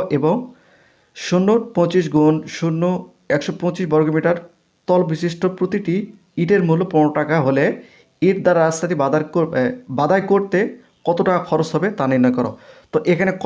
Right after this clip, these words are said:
নম্বর প্রশ্নের সমাধানটা তোমরা এখানে দেখতে পাচ্ছ এবং খ নম্বর প্রশ্নের সমাধানটা এখানে, এখানে দেওয়া রয়েছে, তোমরা এখানে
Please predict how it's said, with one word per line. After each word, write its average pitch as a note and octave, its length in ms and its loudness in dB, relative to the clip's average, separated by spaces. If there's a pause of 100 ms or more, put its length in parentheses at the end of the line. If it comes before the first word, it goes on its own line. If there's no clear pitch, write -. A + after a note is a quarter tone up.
(120)
নম্বর F3+ 200 2
প্রশ্নের E3+ 300 -4
সমাধানটা E3 400 0
তোমরা D#3+ 140 -2
এখানে D#3+ 200 -2
দেখতে D#3+ 200 -4
পাচ্ছ D3+ 160 -2 (540)
এবং C#3 120 0 (140)
খ - 20 -16 (140)
নম্বর E3 200 2
প্রশ্নের D#3+ 300 -4
সমাধানটা D3+ 380 0
এখানে, D3 180 -4 (120)
এখানে D3 200 -2
দেওয়া C#3 160 2
রয়েছে, C#3 240 -2 (420)
তোমরা C#3 180 0
এখানে C#3+ 180 -2